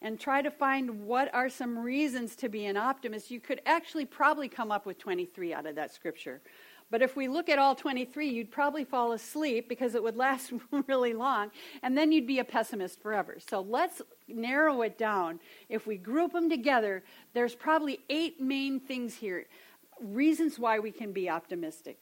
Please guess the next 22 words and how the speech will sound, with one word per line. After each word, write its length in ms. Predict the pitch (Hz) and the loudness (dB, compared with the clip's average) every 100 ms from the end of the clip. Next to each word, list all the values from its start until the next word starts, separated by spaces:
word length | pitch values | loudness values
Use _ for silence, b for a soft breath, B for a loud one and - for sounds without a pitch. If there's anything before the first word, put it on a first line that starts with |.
| _ 208 | _ -10
And 180 | 190 | -4
we'll 140 | 208 214 | -2 -2
see 300 | - 269 277 | -4 -6 -6
today 500 | - 240 190 170 156 B B _ | -6 -4 -2 -4 -8 B B _
that 160 | 214 214 | -6 -2
these 320 | 269 220 208 | -4 -4 -8
reasons 800 | 202 233 294 311 233 196 190 - | -8 -2 2 2 0 -2 -4 -6
are 220 | 208 214 | -6 -4
not 440 | 226 277 320 311 | -2 0 -2 0
based 300 | 311 302 - | -2 -2 -2
on 180 | 285 262 | -2 0
what 220 | 269 - | -2 -4
we 180 | 240 247 | -6 -6
feel, 500 | 240 269 294 233 185 B B 247 | -8 -6 -4 -4 -6 B B -14
but 100 | - | -4
they're 140 | 226 | -4
based 420 | 190 254 285 - | -4 -6 -6 -6
on 200 | 277 247 | -4 -4
the 80 | 226 | -4
Word 200 | 214 220 | -2 -2
of 140 | 208 - | -4 -6
God. 300 | 175 156 | -6 -6